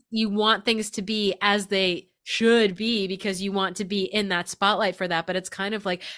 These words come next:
that North Node in Aquarius is realizing that, you know, you in your, like, truest self, and when you are unique, that's what makes you special. And it's okay whether they're looking or not, because this is the way you are and it's true to you.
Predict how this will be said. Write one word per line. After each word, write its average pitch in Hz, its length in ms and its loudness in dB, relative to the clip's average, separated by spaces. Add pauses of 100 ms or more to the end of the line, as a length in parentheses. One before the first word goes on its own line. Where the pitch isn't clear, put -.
that 196 140 -2
North 202 200 -4
Node 247 120 -6
in 208 80 -4
Aquarius 190 540 -4
is 170 180 -6
realizing 175 600 -2
that, 160 240 0 (360)
you 185 120 0
know, 165 240 -2 (200)
you 190 720 2
in 190 320 -2
your, 196 640 4 (140)
like, 175 200 -6
truest 208 540 -2
self, 185 420 2 (480)
and 190 80 -2
when 196 160 0
you 220 200 2
are 208 120 4
unique, 185 480 -2
that's 170 240 0
what 170 80 -2
makes 170 320 -4
you 156 220 -4
special. 196 500 0
And 190 200 -4
it's 190 160 -4
okay 185 640 0 (500)
whether 208 320 4
they're 190 140 4
looking 185 340 2
or 170 100 0
not, 165 340 0
because 170 260 -4
this 165 160 -6
is 180 100 -6
the 175 120 0
way 165 140 0
you 165 180 -2
are 156 240 -2
and 143 120 -8
it's 147 140 -10
true 151 180 -8
to 139 60 -12
you. - 200 -16